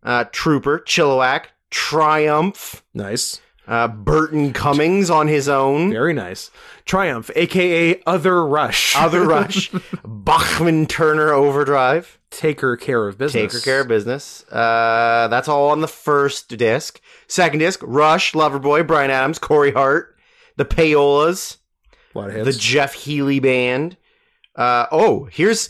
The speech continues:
Speaker 1: here's some deep cut Canadian artists.
Speaker 2: Yeah.
Speaker 1: Colin James.
Speaker 2: Yes.
Speaker 1: Kim Mitchell.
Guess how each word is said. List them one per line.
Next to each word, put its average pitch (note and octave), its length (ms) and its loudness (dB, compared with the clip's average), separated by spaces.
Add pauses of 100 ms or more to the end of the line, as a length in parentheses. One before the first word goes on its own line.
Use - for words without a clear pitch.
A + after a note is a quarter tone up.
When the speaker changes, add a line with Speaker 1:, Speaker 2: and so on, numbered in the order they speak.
(160)
Speaker 1:
here's A#3 260 2
some D3+ 560 0
deep F3+ 320 2 (220)
cut - 400 0
Canadian C3+ 1040 0
artists. A2 540 -2 (100)
Speaker 2:
Yeah. A2+ 200 -4 (100)
Speaker 1:
Colin E3+ 680 2
James. D#3 880 0 (100)
Speaker 2:
Yes. - 600 -2
Speaker 1:
Kim F#3+ 580 2
Mitchell. G3 600 2